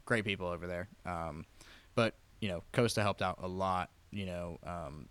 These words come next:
whenever there was an opportunity for us to go help out with them, you know, um, you know, they were like, "Hey, you know, go work Miami Boat Show."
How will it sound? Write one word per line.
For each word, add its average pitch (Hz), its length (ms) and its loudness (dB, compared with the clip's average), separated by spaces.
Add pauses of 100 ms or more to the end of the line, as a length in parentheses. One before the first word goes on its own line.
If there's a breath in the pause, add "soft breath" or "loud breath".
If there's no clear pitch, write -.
whenever 104 240 0
there 101 120 0
was 98 100 -4
an 95 60 -2
opportunity 92 500 -4
for 90 160 -4
us 90 120 -2
to 92 80 -8
go 87 120 -4
help 92 180 -4
out 85 200 -2
with - 100 -14
them, 92 300 -4 (460 loud breath)
you 101 120 -6
know, 85 220 -4 (120)
um, 76 480 -6 (340)
you 92 120 -8
know, 62 120 -10 (880)
they 104 160 4
were 98 140 0
like, 92 320 -2
"Hey, 147 320 4 (140)
you 107 120 -2
know, 104 320 0 (280)
go 107 200 -2
work 107 260 0 (160)
Miami 104 360 4
Boat 135 220 2
Show." 87 320 -4